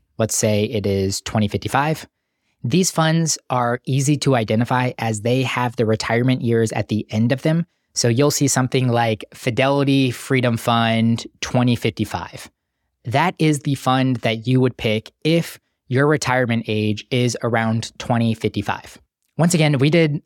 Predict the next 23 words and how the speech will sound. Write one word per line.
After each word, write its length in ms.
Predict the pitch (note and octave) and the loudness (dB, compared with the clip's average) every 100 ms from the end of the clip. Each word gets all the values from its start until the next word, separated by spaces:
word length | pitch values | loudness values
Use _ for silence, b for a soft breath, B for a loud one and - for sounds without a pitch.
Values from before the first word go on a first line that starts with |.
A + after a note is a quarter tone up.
| - | -2
a 80 | |
whole 220 | A#2+ D3 C#3 | 2 2 2
episode 360 | C3 - B2+ | 0 2 2
on 200 | A2+ G#2+ | 2 4
this. 240 | C#3 C#3+ - | 4 2 -2
If 160 | C3 | -2
you 100 | A#2+ | 0
wanna 180 | C#3+ D3 | 2 2
learn 240 | C#3 C#3 | 2 2
more 320 | A2+ A2+ B2 B2 | 2 2 2 0
about 460 | A2 A2 G#2 G#2+ | 0 0 0 -2
target 320 | - A#2 A#2 A2+ | -6 -4 -2 0
date 240 | A2+ A2+ | 0 0
index 340 | A#2+ A2+ A2+ - | 0 0 0 -2
funds, 400 | A#2 A2+ A2 A2 | 0 2 2 0
how 240 | - A#2 | 0 0
to 100 | A2+ | 2
invest 400 | A2 G#2+ G#2+ - | 2 2 -2 0
in 140 | A2 G#2+ | 0 2
them, 240 | A2 A2+ - _ _ | 2 0 -4 _ _
check 180 | - - | -4 0
out 180 | F3 - | 0 -2
episode 520 | - C#3 - B2+ A#2 | -2 -2 0 0 -2